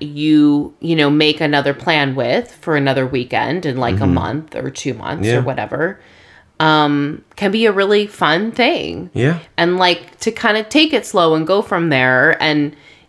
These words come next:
Speaker 1: if the, you know, drawing boundaries that makes you feel safer, like, maybe it's not exclusive, or maybe, like, you just need a couple days, or maybe you need to have a conversation, or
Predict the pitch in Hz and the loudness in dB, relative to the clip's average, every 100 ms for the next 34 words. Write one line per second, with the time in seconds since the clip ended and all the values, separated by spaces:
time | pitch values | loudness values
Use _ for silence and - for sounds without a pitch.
0 | - 160 - 165 143 123 - _ - 165 | -2 -2 2 2 4 0 -4 _ -10 -2
1 | 160 143 143 - - _ - 92 104 - | 2 4 2 -2 -14 _ -20 -20 -18 -10
2 | 190 190 196 208 185 160 156 165 175 160 | 0 4 4 2 0 0 0 0 -2 -2
3 | 151 147 151 - 151 139 160 165 214 240 | 0 0 0 0 -2 -2 -8 -4 -2 0
4 | 185 156 156 120 120 135 175 156 135 139 | 0 0 0 -2 0 0 2 2 0 0
5 | 135 127 135 127 - 143 160 147 - - | 0 2 0 0 0 0 0 -4 -8 -6
6 | 117 - 107 117 175 170 - - - _ | -6 -2 -2 0 -2 -4 -20 -20 -20 _
7 | - 143 139 131 131 139 - _ _ 151 | 0 2 2 0 -2 -4 -8 _ _ -2
8 | 156 151 143 147 143 143 - 143 143 127 | 2 4 4 4 4 2 -2 0 2 0
9 | 135 - - 143 160 151 147 160 143 139 | -4 -16 -14 -4 -2 0 -2 0 0 0
10 | 151 135 131 151 131 117 139 151 - 143 | -4 -4 0 2 4 2 0 -2 -2 0
11 | 139 143 143 139 135 127 139 120 123 120 | 0 2 0 0 -4 -4 -6 -10 -10 -2
12 | 147 139 - 127 123 131 - - 131 127 | 0 0 -2 -4 -4 -6 -6 -2 0 0
13 | 127 | -2